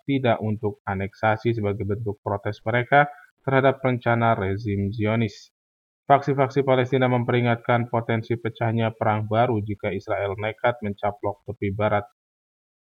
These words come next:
Juru bicara sayap militer Hamas, Abu Obaida, menganggap aneksasi tepi barat oleh Israel sebagai deklarasi perang. Jika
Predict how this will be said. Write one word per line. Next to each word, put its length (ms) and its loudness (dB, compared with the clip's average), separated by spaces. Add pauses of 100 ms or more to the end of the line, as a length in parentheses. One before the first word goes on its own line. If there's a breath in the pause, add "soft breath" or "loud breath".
Juru 240 6
bicara 320 4
sayap 320 2
militer 400 2
Hamas, 560 2
Abu 240 2
Obaida, 640 2
menganggap 560 0 (160)
aneksasi 720 -2
tepi 240 -2
barat 400 0
oleh 240 0
Israel 400 -2
sebagai 560 -2
deklarasi 640 -4
perang. 400 0 (560)
Jika 400 4